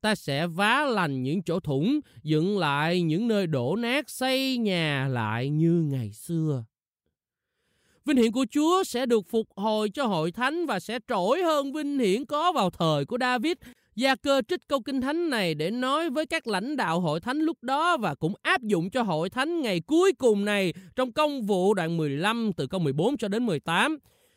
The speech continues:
Simon đã công bố việc Đức Chúa Trời thăm viếng các dân tộc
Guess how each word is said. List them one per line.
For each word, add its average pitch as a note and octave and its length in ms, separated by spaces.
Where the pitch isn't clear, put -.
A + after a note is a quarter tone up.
Simon D#4 880
đã F#3 400
công C4+ 300
bố D4 240
việc G3 260
Đức B3+ 260
Chúa E4+ 80
Trời F3 300
thăm B3 400
viếng D4 280
các D#4 240
dân C#4 340
tộc G3+ 200